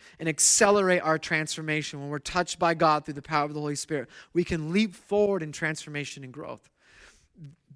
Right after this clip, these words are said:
Breakthrough moments are so important for the spiritual life. I've had multiple breakthrough moments in my life. I, I, the result, the church plant is a result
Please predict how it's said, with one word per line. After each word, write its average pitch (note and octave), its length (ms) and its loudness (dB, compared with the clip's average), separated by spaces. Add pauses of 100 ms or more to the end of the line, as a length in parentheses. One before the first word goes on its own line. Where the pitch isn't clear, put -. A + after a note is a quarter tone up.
Breakthrough A#3+ 460 4
moments G#3+ 600 -2 (340)
are F3 140 2
so A3+ 400 2
important G#3 320 -2
for F#3 100 -6
the D#3+ 80 -8
spiritual E3+ 440 -8
life. C#3 340 -6
I've G3+ 300 4
had F#3+ 340 2
multiple F#3+ 540 -2
breakthrough F3 400 -6
moments D#3+ 280 -8
in D#3+ 60 -12
my D#3+ 80 -8
life. F#3 240 0 (540)
I, F3+ 220 4
I, C#3 100 -2 (100)
the F3+ 120 -2
result, F3 580 0
the E3 80 -2
church - 460 -4
plant G3 320 0
is F3 160 -4
a E3 60 -4
result E3 640 -2